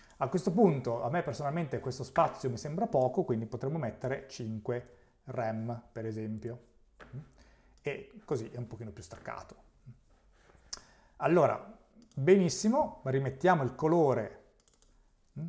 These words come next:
della barra laterale non rosso, mettiamolo grigio chiaro, per esempio, mi piace di più, e andiamo a far sì che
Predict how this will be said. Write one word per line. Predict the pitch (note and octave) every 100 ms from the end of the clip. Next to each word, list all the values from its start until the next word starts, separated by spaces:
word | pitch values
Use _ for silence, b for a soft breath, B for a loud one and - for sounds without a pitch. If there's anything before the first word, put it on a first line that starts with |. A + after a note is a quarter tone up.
| -
della | A2 B2 A#2+ A#2
barra | A#2 C3+ C3+
laterale | B2+ B2 C#3+ C3 A#2 A2 A2+
non | B2 A2+
rosso, | G#2+ G2+ - G3+
mettiamolo | A#3 B2+ A#2+ A2 A2
grigio | A2+ A2+ C#3
chiaro, | - F#2 - G#3+
per | G#2+
esempio, | A2 - F#2+ - B3 - _ _ _ _ _ _ -
mi | B2
piace | A#2 A#2+ -
di | A#2
più, | - G#2 D3 - _ b b b b b b b _
e | A#3 A#3 C3 - - _ _ _ _
andiamo | - A#3 E3+ C3+ E3 A#3+ -
a |
far | D3 -
sì | - E3
che | - A#2 A#2